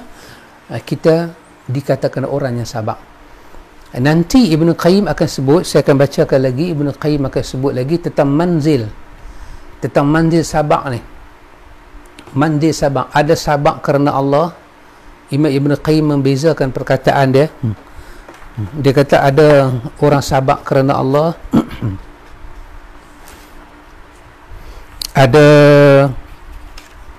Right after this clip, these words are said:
orang itu, uh, dia sabar, ada orang itu dia sabar kerana Allah. Ibn Qayyim membezakan perkataan itu. Uh, Imam Ibn Qayyim kata,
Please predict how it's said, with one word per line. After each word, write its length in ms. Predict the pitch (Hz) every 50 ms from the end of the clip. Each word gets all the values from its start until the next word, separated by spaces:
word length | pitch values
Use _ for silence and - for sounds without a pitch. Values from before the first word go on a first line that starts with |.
| - - - - - - - -
orang 240 | 131 139 143 143 131
itu, 640 | 139 135 - - - 175 165 165 160 156 156 156 156 147 - - - - - - - - - - - - - - - - - - - - - - -
uh, 340 | 139 127 123 120 120 120 120 117
dia 160 | 113 139 147
sabar, 560 | - - 151 135 131 135 139 135 135 135 - - - - - - - - - - - - - - - - - - - - -
ada 240 | 143 131 127 139
orang 240 | 131 135 143 123 127
itu 160 | 120 - 156
dia 160 | 127 135 135 -
sabar 400 | - 143 127 127 139 135 - - - - - - - - -
kerana 320 | 139 135 135 143 147 147
Allah. 320 | 139 135 143 165 175 175 - - - - - - - - - - - - - - -
Ibn 160 | 143 131 139 143 -
Qayyim 360 | - 147 139 139 143 139 135
membezakan 520 | 131 131 131 131 139 151 139 - - 131
perkataan 640 | 123 - 135 - - 123 - - 131 135 135 135 131
itu. 240 | - - - 139 120 113 - - - - - - - - - - - - - - - - - - - - - - - - - - - - - - - - - - - - - - - - - - - - - - - - - - - - - - - - - - - -
Uh, 160 | 131 131 131
Imam 320 | 143 139 139 139 147 143
Ibn 320 | 147 139 143 147 151 151 -
Qayyim 240 | - 170 175 170 151
kata, 320 | - 160 - 190 190